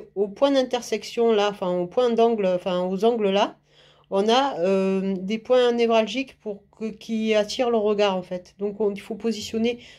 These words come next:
ce sur quoi on veut attirer l'attention à ces points-là. En principe, si on veut vraiment être, euh, comment dire, euh,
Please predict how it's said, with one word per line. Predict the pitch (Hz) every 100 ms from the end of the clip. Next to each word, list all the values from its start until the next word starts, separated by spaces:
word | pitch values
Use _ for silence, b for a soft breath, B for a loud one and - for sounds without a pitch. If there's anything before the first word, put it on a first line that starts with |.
| B
ce | - 262
sur | 247 240
quoi | - 240
on |
veut | 202 208
attirer | 208 214 208 202
l'attention | 196 185 180 - 240 233
à | 196
ces | 196 214
points-là. | 214 208 190
En | 185
principe, | 180 180 -
si | 190
on | 185
veut | 165 165
vraiment | 175 208 226 226 B B B B
être, | 190 190 - 190
euh, | 185 185 180 175
comment | 180 185
dire, | 185 180 185 175
euh, | 170